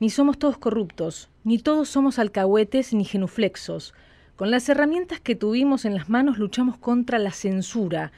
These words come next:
los escraches, los llamados a los dueños de los medios pidiendo nuestra cabeza y la humillación de un oficialismo trucho que nos colgaba el cartel de golpista por descubrir sus curros.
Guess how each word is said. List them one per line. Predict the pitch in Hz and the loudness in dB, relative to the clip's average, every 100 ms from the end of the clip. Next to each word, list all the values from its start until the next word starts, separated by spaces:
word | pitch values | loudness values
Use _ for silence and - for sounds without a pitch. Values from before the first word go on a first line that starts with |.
| - - - _ _ | -20 -20 -20 _ _
los | 202 214 214 - | 0 2 2 -2
escraches, | 170 - 214 - 170 165 - _ _ - | -4 0 0 0 -10 -12 -18 _ _ -4
los | 202 214 | 0 4
llamados | 262 294 330 285 277 | 4 4 4 2 2
a | |
los | 269 | 2
dueños | 247 277 269 | 4 4 4
de | 233 | 2
los | 220 | 0
medios | 196 262 269 262 | 2 2 2 0
pidiendo | - 285 277 330 339 302 247 | 2 4 4 2 2 2 2
nuestra | 247 294 - 262 208 | 2 -2 0 0 2
cabeza | 202 240 262 - 185 185 - - - - | 2 2 0 -2 -4 -4 -8 -20 -20 -6
y | 196 | 0
la | 240 262 | 4 6
humillación | 269 262 269 - 311 330 | 6 4 4 2 0 2
de | 277 | 2
un | 269 | 2
oficialismo | 277 240 - 208 220 226 233 | 0 0 0 0 0 0 -2
trucho | 196 - 277 - 196 185 185 - - _ - | 0 2 2 2 0 0 0 -12 -20 _ -6
que | 196 | -4
nos | 220 - | -4 -4
colgaba | - 277 269 320 320 | 0 2 2 0 0
el | 269 | 0
cartel | - 202 196 269 233 | 0 -2 0 0 0
de | 233 | 0
golpista | 185 190 185 175 285 262 - 214 202 | 0 2 0 0 -2 -2 -2 -2 -2
por | - 202 208 | -2 -2 0
descubrir | - - - 208 220 269 | -4 -4 -4 -2 0 0
sus | 262 196 - | -2 -8 -10
curros. | - 226 175 - 156 - - | -2 0 0 -4 -8 -12 -20